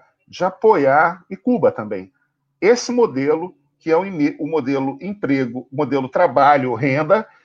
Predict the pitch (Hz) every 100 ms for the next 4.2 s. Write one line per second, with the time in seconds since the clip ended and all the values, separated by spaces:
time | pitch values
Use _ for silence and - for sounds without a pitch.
0 | _ - 185 285 262 - 208 156 180 294
1 | 285 214 202 220 - 254 262 294 - 233
2 | 233 143 95 - - _ _ _ _ -
3 | - 151 151 151 185 180 - 156 156 156
4 | -